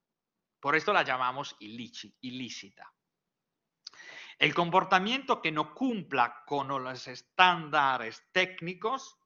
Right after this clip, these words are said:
no puede considerarse ilícito. Por esta razón, la prueba no puede, en mi opinión, calificarse como ilícita por su inadmisibilidad. Ilicitud e, e inadmisibilidad son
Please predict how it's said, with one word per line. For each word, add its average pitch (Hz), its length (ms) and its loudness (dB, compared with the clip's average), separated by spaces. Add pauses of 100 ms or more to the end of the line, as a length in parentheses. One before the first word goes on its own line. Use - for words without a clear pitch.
(100)
no 233 220 0
puede 180 300 -2
considerarse 175 800 -10
ilícito. 117 580 -16
Por 139 180 -2
esta 151 220 0
razón, 226 440 0 (400)
la 151 240 8
prueba 190 560 4 (160)
no 156 380 -2
puede, 214 280 6
en 202 100 -4
mi 165 120 -4
opinión, 175 500 -6
calificarse 160 680 0
como 156 260 -2
ilícita 214 680 -6 (300)
por 220 240 12
su - 480 -6 (200)
inadmisibilidad. 156 1080 -8 (340)
Ilicitud 175 640 -4 (440)
e, 139 400 -4
e 165 300 2
inadmisibilidad 196 1000 -4 (320)
son 247 600 4